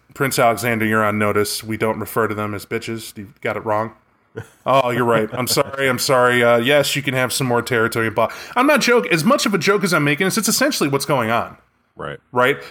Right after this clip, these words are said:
Speaker 1: The courts of love make all these rules that these people suddenly are giving a shit about for some reason. And tyrants and whatever, and probably 'cause they're bored. But the point is, he gets Lorraine.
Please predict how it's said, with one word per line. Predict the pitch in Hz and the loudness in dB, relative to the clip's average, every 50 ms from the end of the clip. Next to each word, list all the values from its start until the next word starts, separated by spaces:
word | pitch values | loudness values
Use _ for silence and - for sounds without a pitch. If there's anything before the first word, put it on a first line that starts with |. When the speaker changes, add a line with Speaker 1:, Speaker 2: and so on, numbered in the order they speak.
| - _ - | -14 _ -4
Speaker 1:
The | 165 | -4
courts | 156 - 254 269 - - | -2 0 0 0 0 0
of | 214 202 | 2 2
love | 220 202 151 | 2 2 2
make | 160 170 202 - - - | 2 2 0 0 -2 0
all | 160 170 175 165 | 0 0 2 2
these | 180 175 147 120 131 | 2 0 0 0 0
rules | 165 233 262 233 202 156 | 0 0 2 2 2 2
that | 147 151 | 0 -2
these | 139 175 175 - | -2 -4 -4 -2
people | - - 202 196 196 170 | -2 -2 -2 -2 -2 -2
suddenly | 156 - - 190 202 202 208 202 185 | -2 0 0 0 0 0 0 0 0
are | 175 | 0
giving | 170 147 233 233 190 | 0 0 -2 -2 0
a | 156 139 | -2 -2
shit | - - 135 | -2 -2 -2
about | 117 107 110 104 101 | 0 0 0 0 -2
for | - 120 | -2 -6
some | - - 131 113 107 | -4 -4 -4 -2 -2
reason. | 104 104 101 104 123 151 143 - _ _ _ _ _ _ _ | -4 -4 -4 -4 -6 -8 -10 -12 _ _ _ _ _ _ _
And | 143 143 139 | -4 -4 -2
tyrants | - - 147 139 147 147 156 151 143 - | 0 2 2 4 4 4 2 2 0 0
and | 135 | 0
whatever, | 123 135 180 208 160 139 143 | 2 2 2 2 2 2 0
and | 135 117 104 - - | 0 -2 -6 -6 -2
probably | 120 120 135 147 165 | 0 2 2 2 0
'cause | 143 180 160 | 0 0 0
they're | 170 170 | 0 0
bored. | 147 202 202 180 120 107 - - - - - - _ | 2 2 2 2 2 0 -4 -12 -20 -20 -20 -8 _
But | - | -2
the | 175 180 | -2 0
point | 180 - 269 294 220 151 | 0 0 0 2 2 2
is, | 139 143 139 - - - _ _ _ _ _ _ _ _ | 0 0 -2 -4 -8 -14 _ _ _ _ _ _ _ _
he | - 202 175 | -4 -4 0
gets | 139 185 175 - - | 0 0 0 2 2
Lorraine. | 156 170 226 240 131 101 | 2 2 2 0 -2 -4